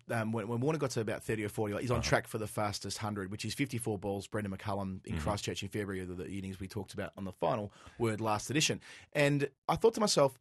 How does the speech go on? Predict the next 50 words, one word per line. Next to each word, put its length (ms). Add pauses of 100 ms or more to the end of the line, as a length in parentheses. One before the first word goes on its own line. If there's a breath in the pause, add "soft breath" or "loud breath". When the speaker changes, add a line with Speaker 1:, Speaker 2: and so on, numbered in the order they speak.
(100)
Speaker 1:
how 360
regularly 400
is 100
that 140
record 320
gonna 140
fall 240
in 80
coming 320
years? 300
Fifty-four 420
Speaker 2:
Mm. 40
Speaker 1:
balls 200
for 100
a 60
hundred 360 (380 loud breath)
is 160
not 260
out 120
of 80
the 80
ordinary 340
at 80
all 140
in 100
white 220
ball 120
cricket 380 (120)
now 280
in 60
twenty 240
seventeen. 520 (300 loud breath)
That 180
fifty-four 440
ball 180
hundred 380
will 100
be 120
broken 360
repeatedly. 480
Warner 280
will 120
do 200
that 160
before 240
he 60
finishes 380
playing 200
Test 200
cricket, 260